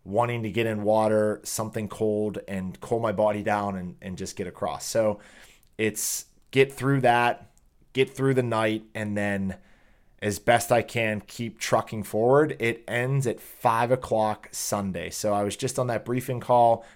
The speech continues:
They were giving a big overview, talking about it, and they're like, "We wanna party at four and five o'clock at the finish line. So bring your family, bring your friends."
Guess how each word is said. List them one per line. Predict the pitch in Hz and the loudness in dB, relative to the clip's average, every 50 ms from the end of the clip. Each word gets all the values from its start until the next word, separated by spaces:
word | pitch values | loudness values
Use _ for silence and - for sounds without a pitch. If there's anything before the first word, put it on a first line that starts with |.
| _ _ | _ _
They | - 98 | -6 -4
were | 98 101 | -4 -2
giving | 98 117 113 110 110 107 | -2 -4 -4 -2 -2 -4
a | 101 | -2
big | - - 117 110 90 | -2 0 0 0 2
overview, | 110 107 107 107 98 95 107 104 101 | 2 2 2 2 0 -2 -4 -6 -4
talking | - 110 110 107 - 113 | -4 -6 -6 -6 -6 -6
about | 110 110 107 | -4 -2 -2
it, | 107 | -2
and | 95 | -2
they're | 104 104 | -2 -2
like, | 101 98 95 - | -2 -2 -4 -4
"We | 104 117 143 160 170 | -2 0 0 0 0
wanna | 151 143 151 151 147 135 | 2 4 4 6 4 4
party | 139 - - 147 143 139 139 135 131 127 123 101 | 2 6 8 10 10 10 10 8 4 2 0 0
at | 98 95 | -2 -6
four | - - - - 135 143 139 135 131 | -8 -10 -4 0 4 6 6 6 6
and | 117 - | 4 4
five | - 127 123 120 113 | 4 4 4 4 2
o'clock | 113 - 127 120 117 113 - - | 0 0 2 2 2 2 -2 -6
at | - | -10
the | 107 | -10
finish | - - 113 107 101 - - | -8 -6 -6 -6 -6 -6 -8
line. | 92 90 87 | -8 -8 -8
So | 87 - 95 90 | -8 -8 -10 -8
bring | - - 127 143 147 | -4 -2 -2 0 0
your | 139 131 | 0 -2
family, | 139 - 127 127 123 120 113 | 0 0 -2 -2 -2 -4 -4
bring | - - 131 143 | -2 -2 0 0
your | 139 135 | 0 -2
friends." | 135 - 135 127 127 123 127 123 - - | -2 0 0 0 0 0 0 -2 -6 -8